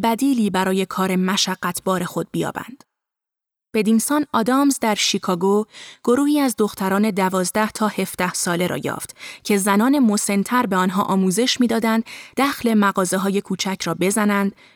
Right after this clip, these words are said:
جیب بری کنند، دستمال گردن، خز و کیف پول بردارند و اجناس را از روی پیشخوان فروشگاه‌های زنجیره‌ای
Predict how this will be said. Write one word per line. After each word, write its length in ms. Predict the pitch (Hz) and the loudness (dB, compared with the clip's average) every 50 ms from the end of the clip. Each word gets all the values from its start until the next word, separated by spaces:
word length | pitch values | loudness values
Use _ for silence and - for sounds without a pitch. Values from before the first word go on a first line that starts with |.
| _ _ | _ _
جیب 220 | - - 185 180 - - | -2 0 0 0 0 0
بری 220 | 170 165 165 208 | 0 0 0 -2
کنند، 500 | - - 220 214 208 208 208 208 208 - _ _ - - _ _ _ - | -2 0 2 2 2 2 2 0 -2 -4 _ _ -20 -20 _ _ _ -2
دستمال 420 | 220 214 214 - - 220 220 214 | 0 0 0 0 0 0 0 0
گردن، 560 | 170 214 208 208 202 196 233 233 233 226 220 - _ - | 0 0 0 0 0 0 0 2 2 2 0 -2 _ -12
خز 420 | - - 220 220 214 208 196 - 180 | -6 -2 0 2 2 2 0 0 -2
و 100 | 190 185 | -2 -2
کیف 300 | 185 - - 196 - - | -2 -2 -4 -4 -2 -4
پول 240 | 180 - - 269 277 | -6 -2 0 0 2
بردارند 580 | 247 262 247 240 214 233 226 226 226 226 220 233 - - - - 208 | 2 2 2 2 2 2 2 2 2 2 0 -2 -4 -12 -12 -4 -2
و 60 | 208 - | 0 2
اجناس 520 | 214 208 - - 220 262 285 277 - - | 2 0 2 2 2 2 2 0 0 0
را 80 | 247 233 | 2 2
از 160 | 226 220 196 | 2 2 0
روی 220 | 202 214 214 247 | -2 -2 -2 -2
پیشخوان 540 | - - - 214 202 - - - 247 247 269 | -2 0 0 2 2 2 2 2 2 2 2
فروشگاه‌های 760 | 262 - 233 220 208 202 - - - 185 185 180 190 180 196 190 | 2 2 0 0 0 0 -2 0 0 0 0 0 0 2 2 2
زنجیره‌ای 640 | 175 190 185 185 185 170 170 165 165 - 190 190 | 2 2 2 2 0 0 0 -2 -2 0 -2 -2